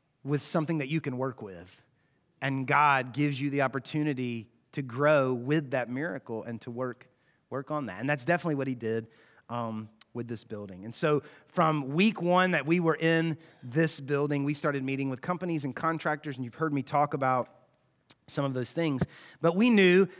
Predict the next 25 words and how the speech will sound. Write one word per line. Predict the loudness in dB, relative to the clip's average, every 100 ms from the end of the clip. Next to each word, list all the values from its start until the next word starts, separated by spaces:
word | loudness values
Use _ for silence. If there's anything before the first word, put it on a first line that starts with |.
| 0
that | 4 4
there | 4 4
were | 6 4
a |
few | 2 -2 2 4 4
things, | 2 0 2
there's | 2 2
a |
lot | 6 6 6
of | 4
things | 0 2
we | 2
wanted | 2
to | 2
do, | 0
but | 0
there | 2
were | 0
a | 0
few | -2 -2
things | 0 -2 -2
we | -4
had | 2 2 2
to | 0
do. | 0 2 2